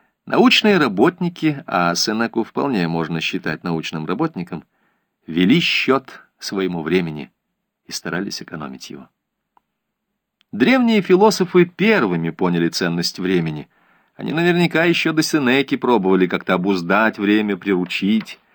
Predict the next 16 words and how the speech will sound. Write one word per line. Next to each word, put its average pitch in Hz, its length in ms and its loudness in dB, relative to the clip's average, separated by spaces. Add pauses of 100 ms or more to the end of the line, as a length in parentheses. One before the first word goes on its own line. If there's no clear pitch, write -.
(240)
понять 113 440 2
его 117 160 4
природу, 110 680 4 (540)
ибо 87 160 -6
и 117 40 -4
тогда 170 400 2
оно 87 140 -2
угнетало 85 500 -2
людей 85 360 0
своей 87 340 -4
быстротечностью. - 960 -8 (1300)
Однако 92 420 -2
мы, 120 340 4
по 95 120 -6
своему 85 360 -2
самомнению, 82 920 -4